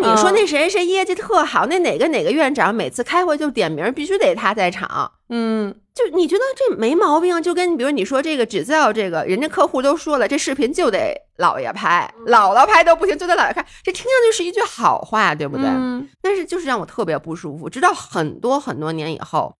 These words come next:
Speaker 1: 我才反应过来为什么当时我觉得被冒犯了。
Speaker 2: 我觉得这一点吧，说实话，我小时候太经常遇见了，因为我本来是做 marketing 的，然后做 marketing 的，说实话，你没有什么你的技术，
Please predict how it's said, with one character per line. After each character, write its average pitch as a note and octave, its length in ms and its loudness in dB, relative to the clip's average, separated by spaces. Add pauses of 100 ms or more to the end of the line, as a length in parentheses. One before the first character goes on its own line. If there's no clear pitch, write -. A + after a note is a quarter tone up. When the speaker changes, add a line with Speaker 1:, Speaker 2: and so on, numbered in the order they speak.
(140)
Speaker 1:
我 F3+ 120 0
才 F3 220 -2
反 C#3+ 300 -2
应 F#2 100 -10
过 F3+ 140 0
来 D3+ 140 -2
为 E3 140 -2
什 E3 120 -8
么 A2 100 -10
当 C3+ 220 -6
时 D#3 120 -10
我 C#3+ 140 -6
觉 A#2+ 100 -10
得 B2 120 -6
被 D3 120 -8
冒 C#3+ 220 -4
犯 D3 160 -8
了。 C#2 180 -14 (200)
Speaker 2:
我 A#3+ 160 4
觉 G#3+ 80 0
得 B3+ 100 4
这 G4+ 260 0
一 B3+ 80 0
点 F#3+ 280 -2
吧， D3+ 120 -2
说 D#4 160 -4
实 F4+ 60 -2
话， F#4 100 2
我 B3 200 2
小 G3 280 0
时 D#3 120 -10
候 F#3 160 -2
太 G#4+ 360 -2
经 F#3+ 240 -2
常 E3 240 -4
遇 E3+ 140 -6
见 D#3+ 180 -6
了， - 240 -8
因 C4 120 -4
为 F4+ 40 4
我 F4+ 240 2
本 - 120 -2
来 A#2+ 120 -2
是 D#4+ 160 0
做 D#4+ 140 2
marketing C4+ 500 0
的， - 80 -8 (300)
然 C#4+ 100 4
后 F#4+ 80 4
做 F#4 160 2
marketing E4+ 560 2
的， E3+ 160 2
说 - 220 -2
实 - 220 -4
话， F#3+ 260 -2
你 F3+ 180 2
没 E3 260 0
有 F#4+ 180 4
什 E3+ 180 -4
么 F3+ 140 -2
你 F3 200 0 (120)
的 F3 120 -2
技 C#4+ 400 -4
术， - 340 -8